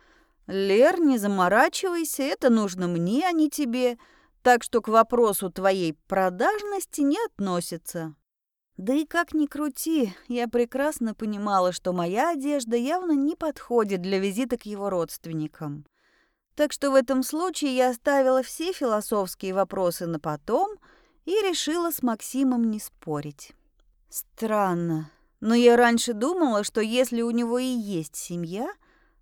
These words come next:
то он с ними не общается. А теперь опасливо представляла его чопорных родственников в особняке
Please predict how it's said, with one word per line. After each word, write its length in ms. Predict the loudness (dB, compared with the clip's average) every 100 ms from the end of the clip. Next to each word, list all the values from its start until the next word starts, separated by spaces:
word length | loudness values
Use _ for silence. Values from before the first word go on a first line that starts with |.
| _ _
то 120 | -4
он 120 | -2 -2
с 100 | -4
ними 260 | -2 0 -2
не 180 | -2 -2
общается. 920 | -4 -8 -6 -4 -4 -8 -12 -12 -14 _ _ _ _ _ -4
А 100 | -2
теперь 340 | -2 2 4
опасливо 580 | 4 4 2 2 -4 -4
представляла 800 | -6 -8 -8 -6 -4 2 4 2
его 240 | 0 -6 -8
чопорных 720 | -8 -4 -2 -2 -4 -4 -6
родственников 920 | -6 -2 -2 -4 -2 0 0 0 -6
в 120 | -2 -2
особняке 760 | -2 -4 -2 -2 -2 -4 -4